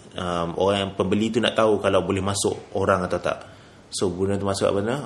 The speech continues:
"Okey, aku nak ambil gambar. Kau tunggu kejap, eh. Aku ambil kamera daripada dalam rumah." So, tuan dia masuk rumah. So, we have this shot of her,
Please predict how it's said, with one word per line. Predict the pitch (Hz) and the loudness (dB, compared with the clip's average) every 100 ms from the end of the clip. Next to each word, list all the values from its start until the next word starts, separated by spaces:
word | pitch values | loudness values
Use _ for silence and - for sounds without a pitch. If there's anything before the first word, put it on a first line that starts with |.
| 92 | -4
"Okey, | 90 80 | -2 -2
aku | 78 - | -2 0
nak | 101 95 | 2 2
ambil | 95 104 | 0 0
gambar. | 104 110 131 165 170 - - - - | 0 4 2 2 -4 -14 -16 -16 -6
Kau | 95 | -2
tunggu | 101 98 | 2 4
kejap, | 92 95 | 4 2
eh. | 151 98 | -2 -4
Aku | 101 92 | 2 2
ambil | 95 | 2
kamera | 95 95 92 | -2 0 2
daripada | 90 85 87 87 85 85 82 82 | 2 0 0 2 2 2 0 0
dalam | 85 87 | -2 -2
rumah." | 87 78 - - - - - - - | -4 -6 -10 -20 -20 -20 -20 -14 -2
So, | 120 113 110 - | 4 4 4 2
tuan | 131 | 2
dia | 135 | 2
masuk | 131 135 | 0 0
rumah. | 156 156 | -2 -2
So, | 156 | -2
we | 151 | 0
have | 151 | 0
this | 156 - | 0 0
shot | - - 135 - | 0 2 0 0
of | 113 - | -4 0
her, | 143 95 107 | 2 2 0